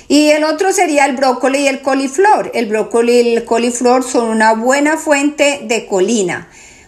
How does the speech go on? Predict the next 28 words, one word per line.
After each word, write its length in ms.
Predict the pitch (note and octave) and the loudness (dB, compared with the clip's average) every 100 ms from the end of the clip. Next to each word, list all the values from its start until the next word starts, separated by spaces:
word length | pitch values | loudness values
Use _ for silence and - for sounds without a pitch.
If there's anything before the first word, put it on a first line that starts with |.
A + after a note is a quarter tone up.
| - | -4
una 280 | B3+ C#4+ C#4+ | 2 2 2
vitamina 840 | D4+ - A#3 A3+ A3+ A#3 B3+ A3+ | 0 0 -2 -2 -2 0 0 -2
B 260 | G3+ A3 G#3+ | -2 0 -2
conocida 680 | D4 C4+ C4+ - G#3+ G#3+ A3 | -2 -4 -4 -2 2 2 0
por 140 | B3 | -6
su 220 | A#3+ B3 | -6 -4
papel 400 | - - A#3 G#3+ | -2 -2 -2 -4
en 120 | G#3 | -2
el 180 | A3 G#3+ | -4 -4
desarrollo 680 | G#3 G#3 A#3 G#3 G3+ F3 F3+ | -2 -2 0 0 -2 -2 0
del 160 | F3+ | -2
cerebro. 720 | F3+ G3 F#3+ G#3+ F3 D3 - _ _ - - | -2 -2 0 0 -2 -6 -12 _ _ -12 -4
El 160 | A3 | -2
consumo 540 | - A#3 A#3 D4 D4 E4 | -2 -2 0 2 4 4
de 180 | E4 | 2
colina 460 | - C#4 B3 A#3+ A#3+ | 0 -2 0 0 0
durante 440 | B3+ A#3+ A3+ A3 | 0 0 0 -2
el 220 | G#3+ G3+ - | -4 -6 -4
embarazo 960 | A#3 B3+ D4+ E4 B3+ A3+ B3 D4 - _ _ _ | -2 0 2 2 0 -2 -4 -4 -8 _ _ _
promueve 680 | - B3 A#3 A#3 A#3 A#3 B3+ A#3+ | 0 2 2 0 0 0 0 -2
la 240 | B3 A3+ | 0 0
actividad 680 | G#3+ - - A3 G#3 G3 F#3+ | 0 -6 -8 -4 0 0 0
cerebral 680 | A#3 A3 G#3 G3 F#3+ F#3+ F#3 | -2 0 0 2 2 0 -2
de 140 | G#3+ | -2
los 360 | G3 F#3+ - - _ _ - | 0 -2 -6 -16 _ _ -6
anima-, 380 | G3+ G#3+ G3 - | -2 -2 -2 -6
de 200 | G3+ A#3 | -2 0
la, 160 | A#3 | 2